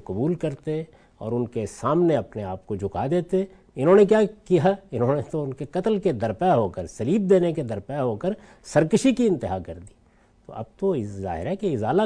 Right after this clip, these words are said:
کرنا پڑے گا، تو اس کی دعوت ہر وقت ان کے لیے ہے۔ اللہ تعالیٰ فوراً، آ، ان کے اوپر کرم فرمائیں گے، رحم فرمائیں گے۔ وہ ان، اس قوم کے اوپر اسی وقت ہوگا نا جب یہ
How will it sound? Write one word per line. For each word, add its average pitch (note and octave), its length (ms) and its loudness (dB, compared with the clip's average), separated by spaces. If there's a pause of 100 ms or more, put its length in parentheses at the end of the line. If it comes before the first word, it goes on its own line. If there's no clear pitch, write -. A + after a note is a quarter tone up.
کرنا F2+ 220 -6
پڑے E2 320 -12
گا، F#3+ 60 -12 (480)
تو - 60 -14
اس E2 140 -14
کی D#3+ 100 -6
دعوت A2 440 -4
ہر F2+ 80 -10
وقت C#3+ 300 -8
ان G3+ 40 -8
کے G3+ 140 -10
لیے F3 280 -10
ہے۔ - 240 -20 (240)
اللہ D#2+ 260 -14
تعالیٰ F2 240 -12 (100)
فوراً، D3+ 280 -4 (180)
آ، - 40 -12
ان A2+ 400 -10
کے A2 100 -12
اوپر G2+ 220 -10
کرم A#2+ 300 -6
فرمائیں G2+ 480 -8
گے، C#3+ 80 -8
رحم D3 220 -4
فرمائیں D3 440 -4
گے۔ G#3 100 -2 (440)
وہ D#3+ 300 0
ان، G#3 180 0 (140)
اس - 240 -4
قوم G3 300 2
کے A#3+ 100 0
اوپر A3+ 200 2
اسی G#3+ 240 2
وقت C#4 240 2
ہوگا D3+ 200 2
نا B3+ 140 -2
جب F#3 320 -2
یہ F3+ 340 4